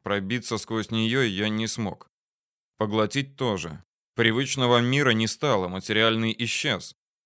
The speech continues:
Двигаться было некуда, энергии становилось все меньше. Я слабел, казалось, это конец.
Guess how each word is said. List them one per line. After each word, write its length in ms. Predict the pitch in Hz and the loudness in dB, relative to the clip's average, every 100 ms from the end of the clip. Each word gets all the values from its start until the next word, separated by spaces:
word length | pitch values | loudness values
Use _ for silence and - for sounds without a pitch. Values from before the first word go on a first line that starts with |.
| _ _ _ | _ _ _
Двигаться 680 | 95 90 104 120 131 - 131 | -8 -4 0 2 4 2 2
было 260 | 135 139 | 2 2
некуда, 540 | 143 151 110 98 92 95 | 2 0 -2 -2 -2 0
энергии 400 | 110 120 107 117 | 2 2 2 0
становилось 600 | - 117 117 120 120 - | 0 0 0 2 0 0
все 280 | - 123 | 0 2
меньше. 640 | 117 127 156 104 92 - - _ _ _ _ _ _ - | 2 2 0 0 -4 -8 -10 _ _ _ _ _ _ -14
Я 380 | 80 78 90 123 | -12 -6 0 2
слабел, 840 | 127 117 127 120 147 156 101 85 _ | 2 4 2 2 2 2 2 -2 _
казалось, 640 | - 98 92 107 107 - - | -6 -4 0 0 0 0 -2
это 480 | 104 - 104 98 90 _ - | -4 -2 0 0 -4 _ -2
конец. 800 | 117 107 110 139 120 - - | 0 2 0 0 -2 -2 -8